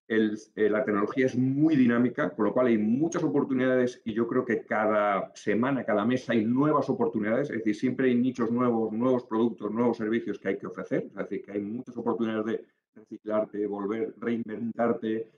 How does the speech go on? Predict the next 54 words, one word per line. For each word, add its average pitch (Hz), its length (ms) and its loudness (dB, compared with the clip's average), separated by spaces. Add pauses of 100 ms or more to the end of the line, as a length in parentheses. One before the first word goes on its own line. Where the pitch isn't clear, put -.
(160)
em, 107 140 -14 (160)
reempezar, 113 800 -2
eh, 104 160 -4
continuar, 104 580 0
mejorar, 113 360 0
es 104 140 -4
decir, 95 120 -4
que 104 80 -14
es - 80 -14 (100)
un 104 240 -20
sector 104 240 -16
súper 98 220 -18
dinámico. 127 480 -4 (220)
Y 98 60 -14
luego 101 200 2
también 107 260 2
hay, 113 280 2
hay 92 140 0
bastante 101 380 0
dinero, 104 260 0
ahora 95 140 2
mismo 98 240 -2
están 110 240 -4
las 90 100 -2
subvenciones 95 560 -6
que 98 100 -6
hay 95 60 -2
de 92 80 -4
la 98 140 2
Comunidad 95 240 -4
Europea, 156 420 6
los 131 160 4
fondos 98 240 0
de 98 80 -2
Next 98 200 -4
Generation, 135 720 2
la, 101 220 2
el 95 320 -4
tema 104 200 -6
de 104 80 0
la 101 80 0
digitalización 98 680 -8
de 98 60 0
las 98 160 0
empresas, 123 480 -4
es 107 80 0
decir, 98 240 -4 (480)
que 113 80 -10
hoy 110 60 2
por 120 220 2
hoy 139 220 4 (220)
hay 107 200 -12
mucho 131 360 -4
dinero 131 500 -6